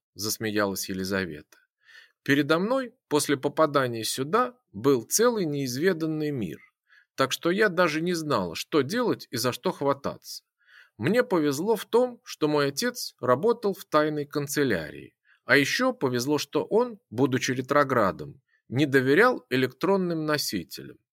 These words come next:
В его документах я нашла достаточно информации, чтобы оживить бессмертных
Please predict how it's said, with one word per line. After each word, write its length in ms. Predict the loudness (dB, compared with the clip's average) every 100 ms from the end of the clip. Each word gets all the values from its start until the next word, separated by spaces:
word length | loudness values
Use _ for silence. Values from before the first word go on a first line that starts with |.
| _ _ -20 _
В 80 | -8
его 260 | 0 2 2
документах 720 | 0 -2 -2 -2 -4 -8 -4 0
я 100 | 0
нашла 420 | 0 -2 0 0
достаточно 760 | 0 -2 0 0 0 -6 -10
информации, 1000 | -10 -10 -6 -4 0 0 0 -4 -6 -8 -12 _ _
чтобы 420 | -12 0 2 2
оживить 460 | 0 0 2 2 0
бессмертных 880 | -4 -4 -2 0 0 -2 -10 -10